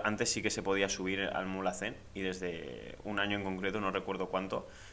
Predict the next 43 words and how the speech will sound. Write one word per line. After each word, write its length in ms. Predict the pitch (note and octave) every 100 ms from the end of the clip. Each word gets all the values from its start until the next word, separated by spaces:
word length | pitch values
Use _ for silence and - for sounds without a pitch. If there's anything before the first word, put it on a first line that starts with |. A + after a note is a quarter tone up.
| - -
ya 200 | G2 F#2+
no 80 |
está 220 | G2 G2+ F#2+
permitido 480 | F#2+ F#2 F#2 G2
porque 420 | F#2+ F#2 F#2 E2 - -
se 160 | - -
llenaba 360 | E2+ F2 F2+ F2
de, 440 | F2 F2 E2 D2+
de 120 | F2+ F2+
suciedad, 600 | - E2+ D#2+ F2+ F2+ F#2
de 60 |
basura 500 | E2+ D#2 F#2+ F#2 F#2+
y, 220 | F#2+ F2+ -
y 120 | F2+
ahora 380 | E2+ F2 F2+ E2+
no 100 | G2
se 80 | A2
puede 120 | G#2+
acceder, 260 | G#2+ G#2+ F#2+
solo 140 | G2
se 80 | G2
puede 100 | F#2
acceder 180 | F#2+ F#2+
andando, 340 | F2+ F#2 F#2+
obviamente, 400 | F#2 F2+ F#2 F2+
pero 200 | D#2+ E2
que 340 | E2+ D#2+ D#2+ -
en 120 | F#2
coche 260 | F2+ F#2 G2+
está 180 | - F#2+
el 80 | F#2
acceso 540 | - F#2 - F#2+ F2+
restringido. 580 | F2+ - F#2 - G2+ F2 - - - - -
Y 120 | - G2+
al 120 | F#2
final, 360 | G#2+ F#2+ F#2+
pues, 500 | F#2 G2 F#2 F2 - -
es 220 | F2+ -
un 100 | F#2
poco 220 | F#2 F2+
por 160 | F2 F#2
eso, 140 | F2+
¿no? 140 | F2+